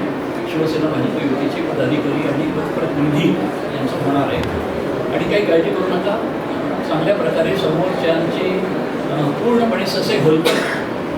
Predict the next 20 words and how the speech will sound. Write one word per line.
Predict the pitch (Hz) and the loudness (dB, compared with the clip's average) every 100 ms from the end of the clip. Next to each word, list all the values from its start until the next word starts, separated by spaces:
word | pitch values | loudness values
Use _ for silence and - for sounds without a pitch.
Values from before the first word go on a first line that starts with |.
| - | 0
करीपर्यंत | 180 180 170 170 175 | 0 2 2 2 0
ही | 190 185 165 165 - | 0 0 0 0 -2
शक्ती | - - - - - - - - | -2 0 2 2 2 0 -2 -4
काम | - 151 | -2 0
करेल. | 151 156 175 - - - - - - | 2 2 2 0 -2 -4 -4 -4 -4
अ, | 143 143 139 | 0 0 0
समोर | 156 165 | 0 0
काँग्रेस | 180 165 156 160 170 | 0 2 2 2 2
आणि | 165 165 | 0 0
राष्ट्रवादीची | 151 143 170 165 170 - | 0 0 0 0 0 -2
तर | - | -2
पळापळच | - 185 196 226 220 | 0 2 2 0 -2
सुरू | 196 190 | 0 2
झाली, | - - - - - - - - - - - - - | 0 -2 -4 -4 -4 -6 -6 -6 -6 -6 -6 -6 -4
त्याचं | - - - | -4 -2 -2
सातत्य | - - 330 349 | 0 2 2 2
पक्षातसुद्धा | - - - - 214 - | 0 -2 0 0 0 0
थांबायला | 165 160 156 | 0 2 2
तयार | 139 127 | 0 -2
नाही. | - - | -2 -4